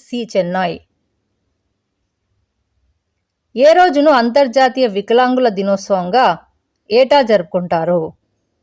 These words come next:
Answer is B, థర్డ్ డిసెంబర్. ఇటీవల రతపాని వన్యప్రాణుల అభయారణ్యం ఏ రాష్ట్రంలోని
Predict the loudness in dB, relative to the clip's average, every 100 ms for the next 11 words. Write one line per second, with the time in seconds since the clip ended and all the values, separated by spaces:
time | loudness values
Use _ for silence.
0 | _ _ _ _ _ _ _ _ _ _
1 | _ -4 -2 0 -2 -4 -10 _ -10 -4
2 | -4 -6 -8 0 0 0 -4 -6 -4 -2
3 | -2 -4 _ _ _ _ _ _ _ _
4 | _ _ _ _ _ _ _ _ _ _
5 | _ _ _ -8 -2 0 2 2 4 2
6 | -2 _ _ -2 0 0 2 2 2 0
7 | 0 0 -2 -2 0 0 0 0 0 0
8 | 0 2 0 -2 -6 -8 -16 _ _ 0
9 | 2 4 2 -2 -4 0 0 -2 -6